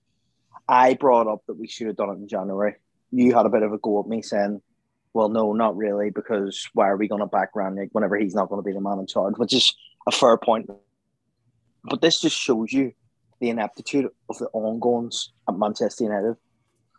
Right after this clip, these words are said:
of the people in power at United, that they can get this so wrong again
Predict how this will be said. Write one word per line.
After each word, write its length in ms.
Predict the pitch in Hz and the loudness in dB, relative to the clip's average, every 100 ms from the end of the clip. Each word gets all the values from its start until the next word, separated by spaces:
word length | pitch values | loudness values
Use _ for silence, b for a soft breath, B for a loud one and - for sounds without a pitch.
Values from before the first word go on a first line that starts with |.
| b b b | b b b
of 140 | 123 | 2
the 80 | 135 | 0
people 400 | - 160 165 170 | 4 6 8 6
in 100 | 151 | 6
power 360 | - 117 117 123 | 4 4 6 4
at 120 | 120 | 2
United, 440 | 117 104 113 120 | -4 -2 -4 -6
that 120 | 117 | -4
they 140 | 131 127 | -2 -2
can 140 | - | -2
get 200 | 123 - | -4 -2
this 140 | 127 - | -6 -4
so 340 | - 127 139 | 0 2 4
wrong 380 | 135 113 110 110 | 4 2 0 -4
again 540 | 110 - 110 117 127 | -10 -8 -6 -6 -8